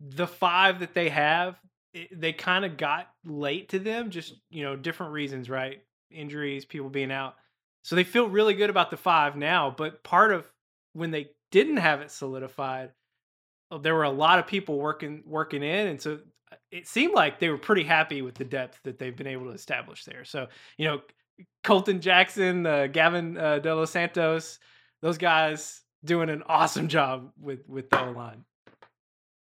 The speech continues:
All right, let, let's move to the defense, 'cause this is where it's, it's weird. It's like a combination of certainties and uncertainties all, all mixed in together is, is how I'm feeling. Not, you know,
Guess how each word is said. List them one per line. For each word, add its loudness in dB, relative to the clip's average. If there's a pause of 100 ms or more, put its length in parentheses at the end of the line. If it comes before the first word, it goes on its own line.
(240)
All 2
right, 6
let, -10 (280)
let's -6
move 4
to 2
the 4
defense, 2
'cause 0
this 2
is -2
where 2 (1300)
it's, 0
it's 2
weird. 4
It's -2
like 4
a 2
combination 0
of 0 (580)
certainties 2
and 2
uncertainties 2
all, 4 (100)
all 4
mixed -2
in 2
together 4
is, -4
is -6
how 4
I'm 0
feeling. -2 (200)
Not, 2 (300)
you 0
know, 6